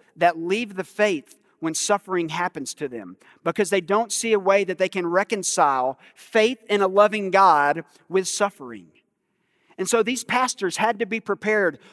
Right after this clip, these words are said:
to walk their people through this time of suffering and help them see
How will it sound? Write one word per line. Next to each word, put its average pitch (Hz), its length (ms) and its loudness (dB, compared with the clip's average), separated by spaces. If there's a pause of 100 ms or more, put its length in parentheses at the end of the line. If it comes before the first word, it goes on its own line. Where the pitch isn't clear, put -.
(120)
to 208 120 -2
walk 196 540 4
their 220 160 4
people 208 520 -2 (180)
through 233 400 -4
this 220 220 0
time 214 320 0
of 180 80 -6
suffering 185 540 -2 (220)
and 185 140 -2
help 240 280 2
them 220 180 -6
see 196 420 -6